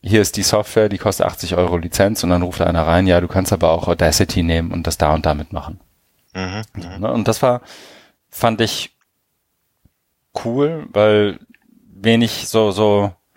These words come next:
Speaker 1: hinterrücks rumgekritisiert wurde, sondern tatsächlich dann auch gemeinsam irgendwie versucht wurde, irgendwie was, was hintereinander zu kriegen.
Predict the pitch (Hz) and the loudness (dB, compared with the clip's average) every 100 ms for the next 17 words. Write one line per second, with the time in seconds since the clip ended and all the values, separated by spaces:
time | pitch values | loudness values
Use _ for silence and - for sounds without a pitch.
0 | _ _ - 110 117 101 107 - 104 110 | _ _ -8 -2 2 2 0 -6 -6 2
1 | 113 107 104 104 - _ _ _ _ - | 4 4 2 -4 -16 _ _ _ _ -4
2 | 113 110 101 107 104 - 101 98 95 92 | -2 -2 0 2 2 0 0 0 0 0
3 | 90 98 - 95 - 92 87 87 - - | -2 -4 -2 -4 -2 0 2 2 -2 -20
4 | - - _ _ _ - 90 90 87 90 | -20 -20 _ _ _ 0 2 4 2 2
5 | 87 87 92 - 85 87 - 90 85 87 | 2 -2 -2 -4 -4 -4 -4 0 0 0
6 | 87 87 82 82 - - 87 - 87 90 | -4 -6 -4 -4 -4 -6 -6 -4 -2 0
7 | 85 87 82 - 82 - 80 78 | 2 0 0 -4 -6 -4 -2 -2